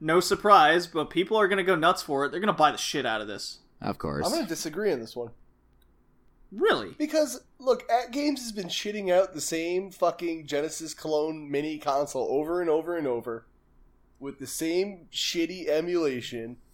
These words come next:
Speaker 3: and the same <laughs> shitty controllers, and I don't understand why people are like, "Oh my god, this one's gonna be great," and then it's not. It's gonna be the same shitty one over and over.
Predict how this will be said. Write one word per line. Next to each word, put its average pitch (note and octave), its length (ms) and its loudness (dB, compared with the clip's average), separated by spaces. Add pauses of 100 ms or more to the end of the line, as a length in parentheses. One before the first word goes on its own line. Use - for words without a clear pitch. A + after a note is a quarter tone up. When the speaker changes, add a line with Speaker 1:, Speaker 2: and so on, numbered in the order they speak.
(100)
Speaker 3:
and B2+ 140 -10
the C#3 80 -10
same E3 340 -2
<laughs> - 0 -
shitty F3+ 460 2
controllers, C#3 800 0 (460)
and D#3+ 400 0 (320)
I F#3+ 120 4
don't A3+ 200 6
understand A3 400 4
why G#3+ 120 6
people G#3+ 240 0
are G#3+ 80 4
like, A3 220 2 (420)
"Oh F4+ 160 2
my F#4 200 4
god, F#4+ 300 8
this D4 200 -2
one's D4 240 2
gonna F4 240 2
be E4+ 140 6
great," F4+ 420 2
and F#3 180 4
then F#4+ 160 0 (240)
it's - 200 -10
not. D4+ 380 4
It's - 260 -8
gonna D4+ 240 0
be D4 160 0
the D4 140 -4
same D4+ 320 0
shitty D#4 380 -2
one C#4 380 4
over C4+ 280 0
and C#4+ 80 0
over. A#3 420 -4